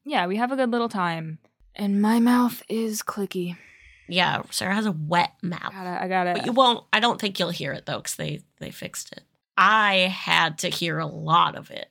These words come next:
Speaker 1: I've become hyper aware of it, so now I always hear it. Like, I'm hearing it right now.
Speaker 2: Yeah, imagine how I f-, feel. I don't hear it now, but I did.
Speaker 1: I have to listen to my own voice every time I speak.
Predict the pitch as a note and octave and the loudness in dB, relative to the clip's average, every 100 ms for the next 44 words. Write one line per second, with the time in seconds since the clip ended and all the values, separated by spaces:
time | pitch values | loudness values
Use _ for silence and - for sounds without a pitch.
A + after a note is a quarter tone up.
0 | _ F#3+ G#3+ B3+ C#4 C4+ A#3 A3+ G3+ F3+ | _ 2 4 4 4 6 6 6 4 4
1 | E3+ F3 F#3 - F3+ F3 F3 - D#3 D#3 | 4 2 2 2 2 4 2 2 -2 -2
2 | E3 - G#3 G3+ G#3+ F#3 - F3 F3+ F3+ | -4 -4 -2 -2 0 -2 2 2 2 -2
3 | E3+ D#3+ - E2+ - - - - _ _ | -4 -6 -10 -12 -12 -14 -14 -20 _ _
4 | _ - F#3 F3+ F3+ F3+ F3 F#3 D#3+ D#3 | _ -6 -2 2 2 2 2 0 2 2
5 | D#3 D#3 _ - - - - _ _ _ | 2 -2 _ -16 -14 -12 -14 _ _ _
6 | _ _ - F3 F#3 E3+ E3 D#3+ - D#3+ | _ _ 0 2 2 0 -4 -4 -2 -2
7 | - D#3+ - E3+ E3 D#3+ E3+ D#3 D#3 _ | -2 -6 -2 0 0 0 -2 -2 -8 _
8 | _ - G3 A#3+ C4 A#3+ G#3 G3+ F#3+ F#3+ | _ -4 0 2 2 0 0 -2 -6 -4
9 | E3+ E3+ E3+ E3 E3 F3 - - _ - | -2 -2 -2 -2 -4 -8 -18 -20 _ -4
10 | F#3+ F#3 F#3+ G3+ F#3 F#3+ - - A#3+ - | -2 0 -2 0 2 0 -2 -6 -6 -6